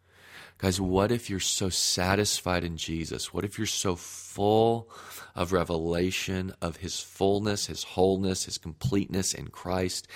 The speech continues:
and you're now a participant in that fullness and wholeness and completeness, completeness, that when someone hands you a, a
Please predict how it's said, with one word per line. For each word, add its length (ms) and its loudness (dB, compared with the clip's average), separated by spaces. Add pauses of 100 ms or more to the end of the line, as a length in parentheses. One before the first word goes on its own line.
(200)
and 160 -4
you're 240 4
now 260 2
a 140 -2 (200)
participant 760 0
in 160 -8
that 200 -4
fullness 460 -2
and 100 -8
wholeness 440 -2
and 100 -12
completeness, 680 -2 (300)
completeness, 640 0 (460)
that 200 2
when 480 2
someone 760 2 (200)
hands 760 2
you 400 4 (500)
a, 420 2 (920)
a 420 -2